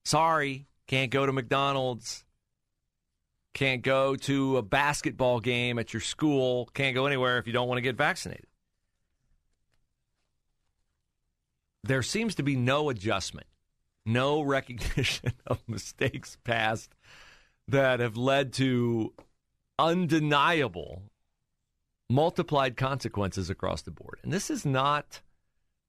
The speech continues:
it's not smart, but it's also not surprising. Because if there is any kind of principle that defines the left, it is that they appear to be committed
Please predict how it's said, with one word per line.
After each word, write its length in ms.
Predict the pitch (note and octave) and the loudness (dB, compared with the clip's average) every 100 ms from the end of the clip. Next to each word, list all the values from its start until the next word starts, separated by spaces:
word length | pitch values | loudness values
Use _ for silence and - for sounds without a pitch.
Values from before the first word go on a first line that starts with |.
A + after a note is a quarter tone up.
| _ _ _ _ _ _ _ - | _ _ _ _ _ _ _ -6
it's 200 | C3 D#3 | -2 0
not 240 | F#3+ A3+ | 0 0
smart, 580 | - - E3 E3 A2 - | -2 0 2 2 0 -2
but 120 | C#3+ | -4
it's 120 | C#3+ | 0
also 260 | C#3 C#3+ B2+ | 0 0 0
not 200 | A2+ F#2+ | -2 -4
surprising. 460 | - - - - - _ _ _ _ _ _ _ _ _ _ | -8 -12 -14 -14 -20 _ _ _ _ _ _ _ _ _ _
Because 300 | C3+ F3 E3 | -2 0 0
if 80 | F3 | 0
there 180 | A3 G#3+ | 2 2
is 100 | G#3 | 2
any 180 | D4+ C#4 | 0 -2
kind 280 | - F#3+ | -2 0
of 160 | D#3+ - | -2 -4
principle 500 | - C#3 - - - | -2 -2 -2 -10 -8
that 180 | - F#2+ | -6 -4
defines 720 | A#2+ G2+ E3 B2 F#2 G#2 - - _ - | -4 -2 0 0 -4 -6 -10 -14 _ -6
the 100 | A2 | -2
left, 460 | G2 - - _ _ _ _ _ _ _ _ _ _ _ _ _ _ - - | -2 -6 -16 _ _ _ _ _ _ _ _ _ _ _ _ _ _ -18 -6
it 160 | D3 D3 | -2 2
is 420 | A2 F#2+ F#2 - - _ _ | 2 0 -4 -8 -18 _ _
that 100 | - | -2
they 120 | D3 | 0
appear 320 | C#3 - A#3 B3+ | 0 0 0 0
to 60 | |
be 160 | E3+ E3 | 0 -2
committed 460 | - A#2+ F2+ - | 0 0 -2 -8